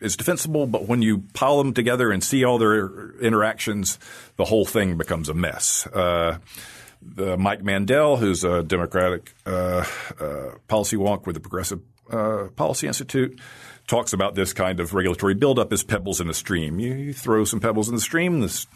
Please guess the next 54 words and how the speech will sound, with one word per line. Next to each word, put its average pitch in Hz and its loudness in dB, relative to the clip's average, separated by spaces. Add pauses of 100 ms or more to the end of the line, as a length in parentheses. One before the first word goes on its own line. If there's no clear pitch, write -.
stream 87 -2
of - -8
commerce 127 2
keeps 127 -4
going 143 4
and 104 0
no 120 2
problem, 120 2
and 87 -2
each 131 0
pebble, 113 2
no 104 2
big 98 0
deal, 120 4
it's 101 -2
indiscernible 95 2
impact 98 0
on 98 0
anything, 104 2
but 120 2
over 135 2
time 98 -2
you - -4
keep - -6
doing 92 2
them 85 0
in 87 0
there, 85 2
you're 85 2
gonna 82 0
dam 80 -2
the 76 -6
river, 73 -8
you're 73 -10
gonna 67 -12 (180)
clog 71 -6
the 64 -10
stream. - -10 (100)
Uh, 90 0
and 85 -2
that's - -4
where 80 -4
we 85 -8
are. 71 -4 (440)
So 82 -2
he 117 2
has 107 0
proposed 92 2
a 85 0
kind 85 -4
of 78 -6
regulatory 87 0
improvement 135 2
commission 101 2